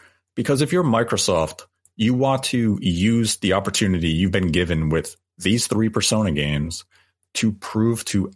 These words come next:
Atlas that there is a market here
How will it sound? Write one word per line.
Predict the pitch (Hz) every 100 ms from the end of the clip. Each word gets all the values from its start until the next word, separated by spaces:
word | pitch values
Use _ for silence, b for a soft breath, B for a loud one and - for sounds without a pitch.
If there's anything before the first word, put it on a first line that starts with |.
| -
Atlas | 95 101 - 80 76 - - _ _ _ -
that | 98 95
there | 104 101
is | 98 92
a | 82
market | 80 76 92 101 147
here | - 151 147 151 127